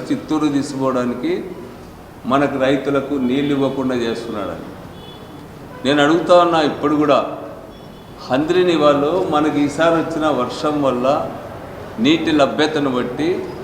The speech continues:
పద్దెనిమిది టీఎంసీల వరకు నీటి కేటాయింపు జరిగింది. ఈ పద్దెనిమిది టీఎంసీల్లో కూడా ప్రోరోటా బేసిస్ పైన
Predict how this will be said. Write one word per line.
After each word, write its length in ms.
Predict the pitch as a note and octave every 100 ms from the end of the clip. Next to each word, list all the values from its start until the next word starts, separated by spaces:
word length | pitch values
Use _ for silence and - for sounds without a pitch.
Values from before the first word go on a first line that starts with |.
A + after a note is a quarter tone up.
| - - - - - - B2+
పద్దెనిమిది 520 | B2 D3 D3+ D3 C#3+ C#3
టీఎంసీల 560 | D3 E3+ E3 E3 D3+
వరకు 320 | C#3+ C3 -
నీటి 320 | F#3 D#3+ F3 -
కేటాయింపు 500 | E3 E3 E3+ E3 D3
జరిగింది. 480 | C#3 D3 C#3+ G#2+ - - - - - - - - C3
ఈ 40 | D#3
పద్దెనిమిది 760 | D3+ B2+ D#3 F#3 G3 F#3 F#3
టీఎంసీల్లో 640 | E3+ F3 F3+ E3+ E3 E3 D3+
కూడా 580 | C#3+ C#3 E3+ G#3+ - - - - - - - - -
ప్రోరోటా 540 | C#3 D#3+ F3+ G3 G3 F#3
బేసిస్ 600 | C#3+ D#3 D#3 D#3+ - -
పైన 500 | C#3 C3 D#3+ G3